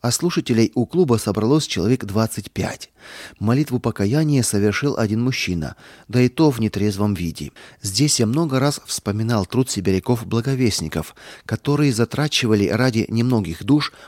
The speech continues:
много средств и сил. Вечером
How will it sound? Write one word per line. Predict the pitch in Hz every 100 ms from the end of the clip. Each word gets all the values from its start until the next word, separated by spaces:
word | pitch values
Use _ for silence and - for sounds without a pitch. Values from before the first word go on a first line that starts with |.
| -
много | 110 101 82
средств | - 123 127 - -
и | 104
сил. | - 73 76 - _ _ _ _ _ _ _ _ _ _ _ _ _ - - -
Вечером | 113 185 - 190